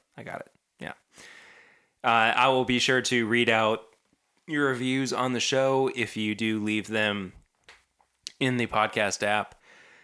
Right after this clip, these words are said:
Uh, so, yeah, appreciate that.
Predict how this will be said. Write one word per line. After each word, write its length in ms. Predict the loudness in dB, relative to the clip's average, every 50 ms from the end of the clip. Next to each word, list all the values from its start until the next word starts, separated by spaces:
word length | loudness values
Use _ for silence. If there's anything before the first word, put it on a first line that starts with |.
| _ _ -10
Uh, 540 | -6 -4 -2 -2 -2 -4 -4 -6 -6 -8 -10 -8
so, 640 | -6 -4 -2 -2 0 0 0 -2 -2 -4 -6 -10 -12 -16 -20 -20 _ _ _ _ _ _ _ _ _ _ _ _
yeah, 220 | -8 -6 -6 -6 -8 -10 -14 -20 _ _ _ _
appreciate 380 | -8 -6 -4 -4 -4 -4 -2 -2
that. 300 | -2 -2 -2 -4 -6